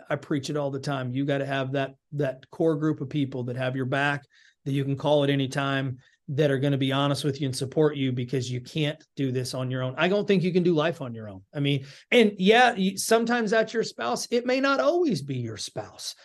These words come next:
Um, and that's okay, depending on what your spouse does. And if their level of stress is super high, it may not be that person. And that's okay as long as there's a mutual understanding there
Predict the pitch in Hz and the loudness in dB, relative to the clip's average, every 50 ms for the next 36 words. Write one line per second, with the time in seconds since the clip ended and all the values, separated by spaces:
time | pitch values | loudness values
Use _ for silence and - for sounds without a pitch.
0 | - - - _ _ - 170 160 160 165 165 165 165 170 180 180 180 170 196 208 | -20 -20 -20 _ _ -4 0 2 4 4 2 2 0 0 0 2 4 6 6 6
1 | 220 220 - 233 208 202 - 254 277 208 151 139 - 196 196 202 196 196 190 190 | 6 6 6 6 6 6 4 2 2 2 0 -2 -2 -2 -2 0 0 0 2 4
2 | 202 196 190 180 160 - - - 196 202 180 170 - 175 156 170 160 151 135 147 | 4 2 2 0 -4 -4 -4 -4 -2 -2 -2 -2 -2 0 2 4 4 4 2 0
3 | 147 143 139 123 151 160 226 233 226 208 190 165 156 151 143 131 - - 175 151 | -2 -2 -2 0 4 6 8 8 10 8 6 4 4 0 -2 -2 -4 -4 -4 -4
4 | 135 127 - 139 - - 151 131 131 139 139 143 143 139 139 147 156 156 165 202 | -4 -4 -6 -8 -6 -4 -4 -4 -4 -6 -6 -4 -4 -4 -4 -4 -4 -2 0 2
5 | 254 269 247 208 175 160 151 147 151 156 156 156 156 151 151 - - - _ _ | 2 2 2 2 0 -2 -4 -2 0 2 4 4 4 2 0 -4 -16 -20 _ _
6 | - 196 190 - 190 - 233 240 233 233 202 208 220 226 254 254 254 - 214 190 | 4 4 4 4 4 6 6 6 6 6 4 4 6 6 6 4 4 4 2 2
7 | 202 220 220 202 185 165 143 185 190 190 185 180 151 185 175 147 160 165 180 180 | 4 4 4 4 4 2 2 0 0 0 0 0 0 0 0 0 -2 -2 -4 -4
8 | 180 - 160 160 156 139 131 127 - - 226 233 233 214 180 156 143 139 139 135 | -4 -4 -4 -2 -2 -2 -4 -6 -6 -4 -2 0 0 0 0 2 2 2 2 2
9 | 127 127 127 | 0 -2 -4